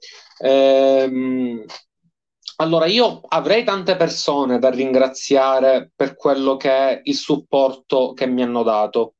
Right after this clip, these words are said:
però voglio ringraziarne due in particolare, non me ne vogliano gli altri,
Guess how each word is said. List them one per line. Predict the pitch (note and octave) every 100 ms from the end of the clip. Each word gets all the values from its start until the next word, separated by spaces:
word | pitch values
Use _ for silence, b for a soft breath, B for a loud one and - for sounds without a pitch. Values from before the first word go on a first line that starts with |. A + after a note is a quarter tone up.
| _ _ _ _ _ -
però | G#3+ F3+ C3
voglio | D#3+ F#3 F3+
ringraziarne | G3 G3+ - - C4 A3+ F3+ D3
due | G3+ G3+
in | E3
particolare, | D#3+ - D3 C3 B2 A#2 A2 A#2 A#2
non | E3+ B3+
me | A#3 G3
ne | E3+
vogliano | E3+ D#3+ C#3+ B2+ B2+ -
gli | C#3 C#3+
altri, | B2+ A2 - - C#3